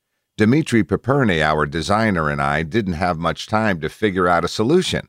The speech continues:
No less important than the dates was the imperative that the event's virtual experience work well for blind attendees,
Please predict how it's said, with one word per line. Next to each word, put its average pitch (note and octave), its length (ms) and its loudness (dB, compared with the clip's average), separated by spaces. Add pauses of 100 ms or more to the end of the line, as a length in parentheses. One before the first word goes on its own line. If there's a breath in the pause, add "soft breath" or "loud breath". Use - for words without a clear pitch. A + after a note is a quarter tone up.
(460)
No C#3+ 160 4
less B2 320 2
important F2 540 0
than D#2 160 -2
the D#2 100 -2
dates F2 560 0
was F#2+ 220 0
the F#2 160 0
imperative E2 760 0
that E2+ 180 0
the E2+ 160 0
event's F2 380 -2
virtual F2 600 -2
experience D#2+ 720 -2
work C#3+ 320 0
well D2+ 340 0
for F2 160 -4
blind G2+ 480 0
attendees, F2 800 0